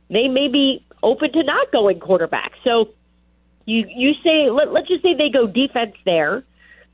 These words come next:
Arizona really wants to get out of that spot at three. So there could be a team that could move up and potentially get the second best draft pick, or excuse me, second best quarterback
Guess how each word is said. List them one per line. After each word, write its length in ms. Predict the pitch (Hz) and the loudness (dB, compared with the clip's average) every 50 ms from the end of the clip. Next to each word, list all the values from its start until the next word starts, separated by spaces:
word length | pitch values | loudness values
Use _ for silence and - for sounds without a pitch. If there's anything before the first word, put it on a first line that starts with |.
| _ _ _ | _ _ _
Arizona 480 | 240 269 302 311 240 214 277 269 240 226 | -4 -2 -2 -2 0 0 0 0 2 0
really 520 | 196 190 202 220 233 240 247 233 220 208 | 0 -2 -2 -2 0 0 2 2 2 2
wants 260 | 180 175 185 180 180 | 2 2 0 0 -2
to 80 | - 175 | -4 -2
get 200 | - 185 175 185 | 0 0 0 0
out 180 | 175 175 170 | -2 -2 -2
of 80 | 170 160 | -2 -2
that 180 | 165 160 156 - _ | -2 -4 -4 -6 _
spot 320 | - _ - 190 180 175 170 | -10 _ -4 -2 0 0 -2
at 160 | 160 - _ | -4 -4 _
three. 500 | 165 160 160 165 165 139 104 123 220 220 _ _ _ _ _ _ _ _ _ _ _ _ _ _ _ _ _ _ _ - _ | -8 -4 -4 -2 -2 -4 -6 -8 -10 -10 _ _ _ _ _ _ _ _ _ _ _ _ _ _ _ _ _ _ _ -16 _
So 180 | - 226 247 277 | 0 2 2 2
there 160 | 240 294 285 | 2 0 0
could 180 | - - 349 247 | 2 0 0 2
be 120 | 330 320 | 2 0
a 60 | 349 | 0
team 280 | 349 - - 302 302 381 | 0 0 -2 0 2 2
that 180 | 381 349 349 - | 0 0 0 0
could 160 | 285 262 190 | 0 -2 0
move 420 | 190 185 180 220 285 349 349 247 | 0 -2 0 2 4 2 2 2
up 280 | 294 330 - 269 - - - | -2 -2 -2 -2 -4 -6 -2
and 160 | - 233 214 - | -2 -2 -2 0
potentially 520 | - 277 269 - 269 269 269 - 302 285 | -2 -2 0 0 -2 -2 -2 -6 -10 -4
get 180 | - 247 240 - | -2 -4 -2 -2
the 80 | 220 - - | -8 -4 -2
second 300 | - 285 302 - 302 - | -4 -4 -2 -4 -8 0
best 260 | - 240 233 233 - | 2 2 2 2 0
draft 260 | - 233 233 240 - _ | -2 0 0 0 -2 _
pick, 180 | 220 202 202 - _ _ _ _ _ _ _ _ _ - | -2 -2 -2 -4 _ _ _ _ _ _ _ _ _ -4
or 140 | - 202 | -2 -2
excuse 320 | 180 - - - 277 294 233 | -2 -4 -8 -10 -8 -8 -8
me, 120 | 190 160 - | -8 -6 -4
second 200 | 262 269 254 220 | -4 -4 -2 -2
best 200 | 196 208 190 - | -4 -4 -6 -8
quarterback 600 | - - - 349 392 370 - 190 180 127 101 - | -16 -4 0 2 2 2 2 -2 -2 -6 -6 -8